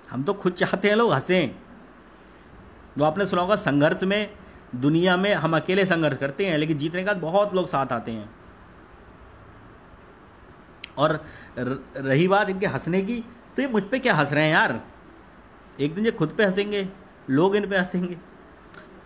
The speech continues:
मैं तो पता है मुझे नियुक्ति चाहिए, मैं ये सोच चुका हूँ। मैं जब लखनऊ गया था उनतीस तारीख को, तीस तारीख को ज्ञापन देने के लिए, मैं उस दिन सोच के गया था। इससे पहले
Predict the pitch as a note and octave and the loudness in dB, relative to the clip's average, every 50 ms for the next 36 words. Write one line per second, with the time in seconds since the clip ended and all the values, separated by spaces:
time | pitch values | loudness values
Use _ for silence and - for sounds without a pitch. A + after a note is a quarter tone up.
0 | - - - - - - A#2+ A#2+ C#3 D#3+ D#3+ G#3 F#3 F#3 F3 F#3+ G#3 A#3 A3 A3 | -20 -20 -20 -20 -14 -8 -4 0 0 2 2 0 -2 0 0 2 2 2 2 2
1 | A3 A3 G3+ G3 F#3+ G3 G#3 F#3+ - D#3 D3 D#3 E3 D#3+ D3 B2+ A2+ A2+ B2+ D#3 | 0 2 2 0 0 0 -6 -4 -2 0 2 4 4 4 2 0 0 0 0 2
2 | E3+ F#3 F3+ F#3 D#3+ E3 D3+ - - F3 D#3 E3 D#3 C#3+ B2+ A2+ G#2+ - - - | 2 2 2 2 0 0 0 0 -4 -2 0 0 0 2 0 -2 -6 -8 -16 -20
3 | - - A2+ B2 C#3+ D#3 E3 G3 F#3 E3 D#3 D3 D#3 F3+ G3+ G3 F#3 F#3 F#3 F#3 | -12 -6 -2 2 2 2 2 2 2 2 0 2 2 2 2 4 4 2 2 2
4 | G3+ G#3 G3+ - F3 E3 E3 D#3+ G3 F#3+ F#3+ F#3 E3+ F3 F3+ F3 F3 - G#3+ G#3+ | 2 2 2 0 -2 -4 -2 -2 -2 -2 0 0 2 2 0 -2 -2 -2 -2 -2
5 | G#3 F#3 F3+ F3 F3+ - F3 F3 F3 F3+ D3+ C#3+ C#3+ D3 F#3+ F#3+ F#3+ G3+ G3+ G3+ | -2 -2 -6 -4 -2 -2 -2 -2 -2 -2 0 0 0 0 0 -2 -2 -2 -2 -2
6 | G3+ G#3 G#3+ G3 F#3+ F3+ E3+ E3 D#3+ F#3 F#3 F#3 F3+ F3 F3 - F3+ D#3+ C#3+ C3+ | -2 -2 -2 0 0 0 0 0 -2 -2 -4 -2 -2 -2 -2 -2 -4 -2 -2 -2
7 | A#2+ B2+ A#2+ - C#3+ C#3 - G3 F#3+ F#3+ F3+ D#3+ D#3+ F3 G#3+ A3+ | -4 -4 -6 -8 -8 -2 -2 -2 0 0 0 0 0 0 0 -2